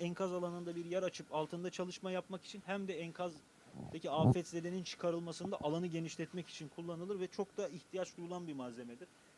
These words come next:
Enkaz altı aydınlatma fenerleri, bunlar yüksek lümenli aydınlatma özellikleri yüksektir. Kafa fenerleri, personelin kendi üzerinde bulundurarak,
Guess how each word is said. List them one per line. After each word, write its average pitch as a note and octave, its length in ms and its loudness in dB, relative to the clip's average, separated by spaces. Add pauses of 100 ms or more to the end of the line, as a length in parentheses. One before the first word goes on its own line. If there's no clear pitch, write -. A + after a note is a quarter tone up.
(100)
Enkaz F3+ 340 -4
altı F#3+ 240 -2
aydınlatma F#3 540 -6
fenerleri, F#3+ 480 -4
bunlar F3 240 -6
yüksek D#3+ 380 -8
lümenli D3+ 320 -6
aydınlatma D#3 540 -6
özellikleri C#3+ 520 -6
yüksektir. D#3+ 540 -10
Kafa - 240 -6
fenerleri, F3+ 560 -4 (560)
personelin E3+ 480 -4
kendi D3 280 -4
üzerinde F3+ 400 -4
bulundurarak, F3+ 520 -2